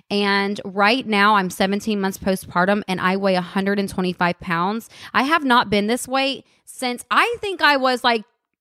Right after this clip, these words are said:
the beginning of Floribama, to be honest with you guys, which was five years ago. So this is what has worked for me. And like I said, I'm not pushing it on anybody, but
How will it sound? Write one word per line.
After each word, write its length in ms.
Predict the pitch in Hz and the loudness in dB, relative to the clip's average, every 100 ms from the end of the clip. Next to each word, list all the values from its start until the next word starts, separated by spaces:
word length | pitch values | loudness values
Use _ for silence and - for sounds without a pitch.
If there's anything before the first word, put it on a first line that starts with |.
| - | -8
the 320 | 220 240 277 | 0 2 4
beginning 400 | 262 226 240 220 | 2 2 2 2
of 120 | 202 | -2
Floribama, 720 | - 190 180 175 170 156 151 - | -2 0 0 0 -2 -4 -8 -2
to 140 | - 359 | 0 2
be 160 | 269 | 4
honest 300 | 226 180 175 | 2 2 -2
with 140 | 170 170 | -4 -2
you 80 | 165 | 0
guys, 400 | 156 80 - - - - | 0 -2 -6 -16 -20 -4
which 220 | 262 330 | 0 0
was 180 | 403 392 | 0 -2
five 340 | - 254 220 196 | 2 2 2 0
years 260 | 175 165 | -2 -4
ago. 300 | 156 143 123 180 _ _ _ | -4 -4 -4 -8 _ _ _
So 260 | - 226 214 | -2 0 2
this 220 | 226 240 | 0 -2
is 120 | 285 | -2
what 220 | 320 339 | 0 2
has 180 | 349 339 | 2 2
worked 260 | 330 320 311 | 2 2 0
for 100 | 220 | 0
me. 300 | 233 208 - | 0 0 -2
And 220 | 185 175 | -4 -2
like 180 | 175 240 | -2 -2
I 80 | |
said, 300 | 254 - 180 | -2 2 0
I'm 180 | - 170 | 0 -2
not 180 | 170 - | -2 -4
pushing 360 | - 165 202 226 | -8 -6 -4 0
it 80 | |
on 160 | 240 269 | 2 2
anybody, 580 | 269 277 262 269 269 208 | 2 0 2 2 0 -2
but 440 | 226 214 185 - | 2 4 2 -4